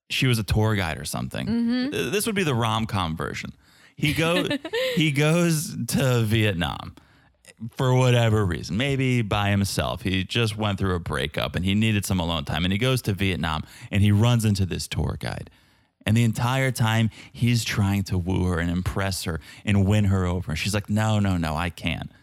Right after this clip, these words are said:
Speaker 1: That's the energy she's giving. It's like, he's trying. All of a sudden he found this woman. They seem like strangers, right? It
Speaker 2: Mm-hmm.
Speaker 1: doesn't seem like there's been any history, any texting or talking or
Speaker 2: No.
Speaker 1: FaceTiming prior to him arriving. It seems like when they met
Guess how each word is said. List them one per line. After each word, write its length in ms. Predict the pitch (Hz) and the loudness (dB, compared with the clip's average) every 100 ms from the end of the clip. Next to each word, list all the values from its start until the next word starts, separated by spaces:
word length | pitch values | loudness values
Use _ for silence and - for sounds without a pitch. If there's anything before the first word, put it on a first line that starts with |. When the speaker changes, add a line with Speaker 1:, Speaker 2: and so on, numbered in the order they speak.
| _ _ _ - | _ _ _ -6
Speaker 1:
That's 380 | 104 170 381 - | 0 0 0 -2
the 160 | 127 | 0
energy 380 | 151 165 123 120 | 2 2 2 2
she's 440 | 107 - 117 104 92 | 2 2 0 0 -2
giving. 280 | - 131 87 | -2 -2 0
It's 80 | |
like, 100 | 90 | -4
he's 320 | 85 208 254 247 | -4 -2 0 -2
trying. 460 | - 147 147 90 | -2 -2 0 0
All 120 | 90 143 | 0 0
of 20 | |
a 40 | |
sudden 160 | 170 143 | 2 2
he 80 | 139 | 2
found 320 | - 123 123 | 2 0 2
this 160 | 110 - | 0 2
woman. 280 | 117 98 - - - - _ | 2 2 0 -8 -20 -20 _
They 120 | 113 | 0
seem 260 | 107 - 226 | 0 2 0
like 180 | 156 104 | 2 0
strangers, 720 | - 104 123 156 - - 131 - _ - | -2 0 0 0 -2 -4 -6 -10 _ -2
right? 160 | 113 | 0
It 40 | 151 | 2
Speaker 2:
Mm-hmm. 60 | 208 | 2
Speaker 1:
doesn't 200 | 285 180 | 2 0
seem 160 | - 160 | 0 2
like 100 | 117 | 2
there's 200 | 104 92 | 2 2
been 140 | 101 | 2
any 420 | 101 156 196 131 | 2 2 2 2
history, 420 | 85 69 - 73 82 | 2 0 -2 -2 0
any 340 | 147 196 175 | 0 2 0
texting 560 | 92 - 90 - 92 90 | 0 0 -2 -2 -4 -2
or 80 | 71 | -4
talking 460 | - 92 85 82 85 | -2 -2 -2 -2 -4
or 60 | |
Speaker 2:
No. 80 | - 98 | -2 0
Speaker 1:
FaceTiming 460 | 92 92 85 85 - - - - - | 0 -2 -4 -6 -8 -16 -20 -8 -2
prior 340 | 107 101 101 | 0 2 0
to 120 | 92 | 0
him 160 | 92 98 | 0 2
arriving. 420 | 85 78 73 90 | 0 0 0 2
It 80 | 110 | 0
seems 240 | 98 135 127 | 2 0 0
like 100 | 120 | 0
when 120 | 110 | 2
they 140 | 107 | 2
met 340 | 95 104 104 | 2 2 0